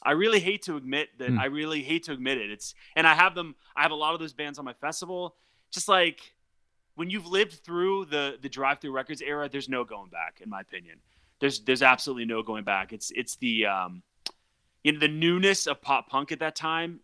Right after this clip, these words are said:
Speaker 1: Y-, it just was,
Speaker 2: Hmm.
Speaker 1: it could, was indescribable. It was indescribable. Going to a show, a local show,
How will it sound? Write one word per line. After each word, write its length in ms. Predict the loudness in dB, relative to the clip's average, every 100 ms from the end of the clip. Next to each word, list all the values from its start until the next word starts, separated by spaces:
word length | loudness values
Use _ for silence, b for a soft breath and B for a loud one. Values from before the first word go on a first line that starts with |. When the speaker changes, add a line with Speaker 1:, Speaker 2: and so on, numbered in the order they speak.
| _
Speaker 1:
Y-, 140 | -16 -10
it 200 | -2 -2
just 220 | -2 -4
was, 220 | -2 -2 -2
Speaker 2:
Hmm. 200 | -4 -6
Speaker 1:
it 80 |
could, 140 | 0 0
was 160 | 2
indescribable. 720 | 0 0 0 4 4 2 -12 -16 -10
It 60 |
was 120 | -6
indescribable. 600 | -6 -6 0 0 0 -2 0
Going 240 | 4 6
to 80 | 6
a 60 |
show, 320 | 2 0 2 2
a 20 |
local 320 | 2 2 0
show, 420 | -2 0 0 -2